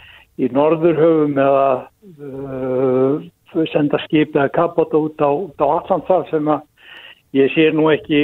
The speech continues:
eh, endilega séu líkur á, en, en svo er nú aftur á, aftur á móti að, að það að segja, sko, að, að viðbúnaðurinn í Keflavík er bara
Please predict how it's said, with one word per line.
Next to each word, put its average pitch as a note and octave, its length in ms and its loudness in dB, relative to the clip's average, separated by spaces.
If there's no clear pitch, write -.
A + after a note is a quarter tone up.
eh, D#3 1040 -2
endilega D3+ 500 2
séu D3+ 160 0
líkur E3+ 480 0
á, C3+ 320 0
en, C#3 260 -10
en D3 160 -4
svo D#3 220 0
er D#3 160 2
nú E3 80 2
aftur D#3+ 240 0
á, D#3+ 320 2
aftur D3+ 300 -4
á D3+ 80 0
móti E3 400 2
að, D3+ 240 2
að F3 460 -2
það D#3+ 180 2
að D#3+ 160 -2
segja, E3+ 320 2
sko, - 240 -2
að, D3+ 320 0
að D#3 160 -2
viðbúnaðurinn F#3 720 2
í F#3+ 80 -2
Keflavík F#3+ 600 2
er F#3+ 320 2
bara E3+ 180 0